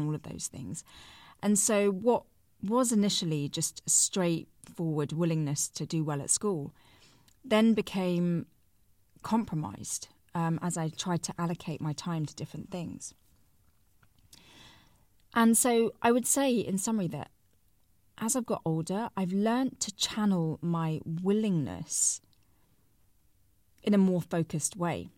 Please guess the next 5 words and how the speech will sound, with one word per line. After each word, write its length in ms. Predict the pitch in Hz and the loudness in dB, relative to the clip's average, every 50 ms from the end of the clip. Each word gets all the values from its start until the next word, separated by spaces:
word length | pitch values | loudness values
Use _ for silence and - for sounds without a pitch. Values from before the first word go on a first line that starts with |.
| _ _ _ _ _ _ _ _ _ _ _ _ _ _ _ _ _ _ _ _ _ _ _ _ | _ _ _ _ _ _ _ _ _ _ _ _ _ _ _ _ _ _ _ _ _ _ _ _
So 520 | _ - - - 208 196 196 196 190 185 190 - - _ _ _ _ _ _ _ _ _ _ _ _ - _ _ _ _ _ _ _ _ _ _ _ _ _ _ _ _ _ _ _ _ _ _ _ _ _ - - | _ -4 0 2 4 4 4 4 2 0 -2 -6 -18 _ _ _ _ _ _ _ _ _ _ _ _ -20 _ _ _ _ _ _ _ _ _ _ _ _ _ _ _ _ _ _ _ _ _ _ _ _ _ -20 -4
it's 200 | - 226 - - | -2 -2 2 6
not 260 | 254 269 285 - - | 6 6 6 4 0
just 400 | - - 240 233 208 - - - - - | 0 2 2 4 4 2 0 -2 -2 -4
about 560 | 170 160 - 175 165 160 160 160 151 143 | -4 -2 -2 -2 0 2 2 2 0 -2